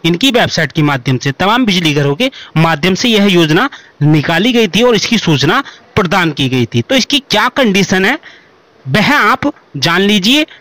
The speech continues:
आप खुद भी पढ़ सकते हैं, मोटी मोटी मैं आपको बता रहा हूं। उत्तर प्रदेश कृषक बिजली बिल माफी योजना दो हज़ार चौबीस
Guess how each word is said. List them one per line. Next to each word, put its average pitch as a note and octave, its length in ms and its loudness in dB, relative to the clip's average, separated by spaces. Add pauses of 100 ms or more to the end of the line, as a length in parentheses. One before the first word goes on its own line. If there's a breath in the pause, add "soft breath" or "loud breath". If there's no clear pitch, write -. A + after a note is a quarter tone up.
(260 loud breath)
आप G#3 220 0
खुद D#3+ 200 -2
भी B3 140 2
पढ़ A3+ 160 0
सकते A3+ 300 -4
हैं, C4 120 2 (240)
मोटी F3+ 300 2
मोटी G3+ 280 0
मैं G#3+ 120 2
आपको A#3+ 380 0 (300 loud breath)
बता E3 280 -2
रहा B2+ 200 -2
हूं। A#2 180 0
उत्तर A#3+ 320 2
प्रदेश G#3+ 360 0
कृषक G3 560 0
बिजली E3 420 2
बिल G#3+ 240 2
माफी F#3 380 2
योजना F3+ 320 2
दो D3 200 2
हज़ार E3+ 260 2
चौबीस D#3+ 680 0